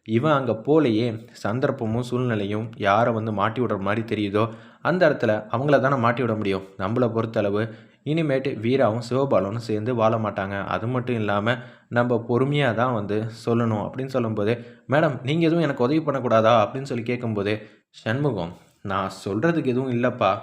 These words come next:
நீ ஒண்ணும் எனக்கு சம்மந்தி ஆகலைங்கிறதுனால நான் உனக்கு உதவி பண்ணாம இல்ல, ஆனா இந்த விஷயத்துல என் கையில இல்ல. உன் மாப்பிள்ளை அங்க போயிருக்காப்புல, ஆப்போசிட்ல எல்லாமே வந்து பதிவாயிருக்குன்னு வேற சொல்றாங்க, அது மட்டும் இல்லாம கைரேகை வேற இங்க இருக்கு, அதுவும் ஒரு கலர்ல வந்து இருக்கு. அப்படி இருக்கும்போது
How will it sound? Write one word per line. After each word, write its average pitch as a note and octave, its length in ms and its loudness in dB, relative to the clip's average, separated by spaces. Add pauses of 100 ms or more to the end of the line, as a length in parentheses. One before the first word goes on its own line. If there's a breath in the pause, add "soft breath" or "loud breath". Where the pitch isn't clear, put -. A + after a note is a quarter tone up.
(280)
நீ A#2 220 -4
ஒண்ணும் C3+ 320 -2
எனக்கு A#2+ 200 -8
சம்மந்தி F3+ 520 -4
ஆகலைங்கிறதுனால D3 840 0
நான் A#2+ 200 -4
உனக்கு G#2 240 -6
உதவி B2+ 220 -4
பண்ணாம G#2 360 -6
இல்ல, G2 200 -4 (420 loud breath)
ஆனா G#2+ 300 -2
இந்த G#2+ 260 -4
விஷயத்துல A2+ 440 -4 (280)
என் A2+ 220 -4
கையில B2 220 0
இல்ல. G#2 180 0 (420 loud breath)
உன் G#2+ 220 0
மாப்பிள்ளை C3 420 0
அங்க A#2 180 -2
போயிருக்காப்புல, G#2+ 640 -2 (280)
ஆப்போசிட்ல B2 640 -2 (400 loud breath)
எல்லாமே C3 440 2
வந்து B2+ 180 0
பதிவாயிருக்குன்னு A#2 760 -2
வேற A2 160 0
சொல்றாங்க, A2+ 600 0
அது G#2 220 -8
மட்டும் C#3 260 -4
இல்லாம A2+ 320 -2
கைரேகை B2+ 500 0
வேற G#2 180 -2
இங்க A#2+ 180 -4
இருக்கு, A2+ 340 0 (320 loud breath)
அதுவும் A2+ 420 2
ஒரு A#2 120 2
கலர்ல B2 440 2
வந்து A2 240 -2
இருக்கு. A2+ 320 -2
அப்படி A#2 300 -4
இருக்கும்போது A#2+ 500 0